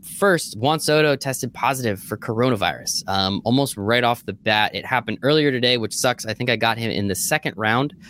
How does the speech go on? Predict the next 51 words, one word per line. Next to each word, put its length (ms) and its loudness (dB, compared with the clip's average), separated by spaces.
of 200 2
my 140 2
season-long 480 2
draft. 340 0
So 240 0
how, 140 -2
wh-, 120 4
how 180 0
do 80 0
you 100 0
think 300 -2
this 180 0
is 140 0
gonna 180 2
play 320 0
out, 180 2
Sia? 300 0
Like, 160 2
obviously 480 2
with 180 2
the 260 2
N 120 2
H 240 2
L, 320 4
with 300 0
the 260 2
M 160 2
L 140 4
B, 440 2
or 140 2
I'm 140 2
sorry, 240 4
with 140 0
the 100 2
N 100 2
B 140 4
A, 160 2
they're 100 0
in 80 2
that 160 2
bubble. 320 -4
We 160 2
already 220 2
know 260 2
that 240 -2
every 220 0
single 300 2
M 140 2
L 120 4
B 320 2
at, 180 0